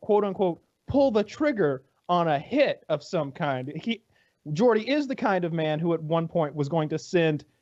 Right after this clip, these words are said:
Sharif to hammer a pro gamer's hands and break them because that man had scammed Jordy out of a couple of thousand dollars. Wings had paid this man to be part of a pro gaming team. This man took the money,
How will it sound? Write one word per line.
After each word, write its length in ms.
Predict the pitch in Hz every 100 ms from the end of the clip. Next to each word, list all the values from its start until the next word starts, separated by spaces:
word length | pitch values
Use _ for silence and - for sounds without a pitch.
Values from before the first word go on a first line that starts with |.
| _
Sharif 840 | - - 175 147 214 269 180 _ _ _ _ _ -
to 180 | 214 190
hammer 520 | - 214 226 220 202
a 140 | 180
pro 260 | 165 208 196
gamer's 420 | 180 170 156 139
hands 640 | - - 247 233 175 139
and 260 | 143 156 135
break 340 | 143 214 240
them 240 | 143 135 131
because 300 | 139 170 151
that 180 | 151 147
man 220 | 151 143
had 180 | 139 151
scammed 560 | - 214 214 208 170 - _ _ -
Jordy 440 | 139 160 151 147 151
out 220 | 143 143
of 180 | 139 135 _ _ -
a 80 | 143
couple 400 | - 208 185 175
of 100 | 165
thousand 440 | 175 151 147 151 139
dollars. 680 | 160 180 156 110 - - _ _ _ _ -
Wings 300 | 160 180 165
had 180 | 151 135
paid 300 | 226 233 180
this 180 | 175 175
man 200 | 156 151
to 60 |
be 100 | 143
part 240 | 139 165 143
of 60 |
a 40 | 135
pro 240 | - 139
gaming 400 | 135 180 202 185 151
team. 340 | 147 139 131 _ _ -
This 180 | 143 151
man 200 | 151 131
took 200 | 147 139
the 80 | 139
money, 460 | 196 214 160 147